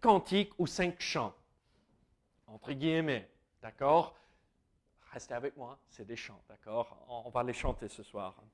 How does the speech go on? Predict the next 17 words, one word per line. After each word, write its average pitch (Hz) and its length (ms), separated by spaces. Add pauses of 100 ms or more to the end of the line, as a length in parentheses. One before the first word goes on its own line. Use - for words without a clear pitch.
(480)
Et, 226 220
euh, 214 180
ces 247 200
cantiques 254 340
ont 226 140
été 226 240
écrits, 254 580 (220)
euh, 190 720
par 208 260
des 196 220
auteurs 196 400
différents 190 760 (340)
et 240 80
à 254 120
des 294 100
moments 302 300
différents 214 520